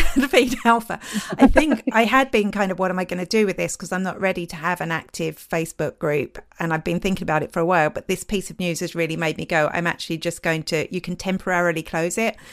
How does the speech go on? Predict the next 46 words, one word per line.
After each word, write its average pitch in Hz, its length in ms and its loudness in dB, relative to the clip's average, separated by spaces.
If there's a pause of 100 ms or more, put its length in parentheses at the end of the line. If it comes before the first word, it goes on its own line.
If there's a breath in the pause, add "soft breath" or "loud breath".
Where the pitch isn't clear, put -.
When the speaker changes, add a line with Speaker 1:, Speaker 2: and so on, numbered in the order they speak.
(140 loud breath)
Speaker 1:
until 196 240 2
next - 320 -4
year 156 120 2
when 170 160 -2
we 165 100 -2
run 165 180 -2
the 165 80 -2
event 156 280 -2
again." 170 380 -2
So - 140 -2
I 170 100 0
think 214 300 0
that's - 200 0
kind 190 240 -2
of 165 100 -8
just - 200 -8
made 175 240 0
the - 80 -4
decision 175 480 -4
for - 220 -6
me. - 240 -12 (760 loud breath)
I - 80 -2
suppose 320 320 2
just 311 200 -2
Speaker 2:
Ah. - 20 4
Speaker 1:
one 285 160 4
more 240 300 4
example, 208 580 0
real 247 260 2
life 220 280 -2
example, 214 540 -2
how 175 140 -4
this 175 380 -6 (140)
might 196 280 -4
not 180 200 -6
work 190 340 -2
is, 175 320 -6
um, 170 300 2
I 220 80 0
used 226 180 -2
to - 60 -12
be 170 100 -2
in 165 120 -4
quite - 420 0
an 170 240 -4
active 160 560 -6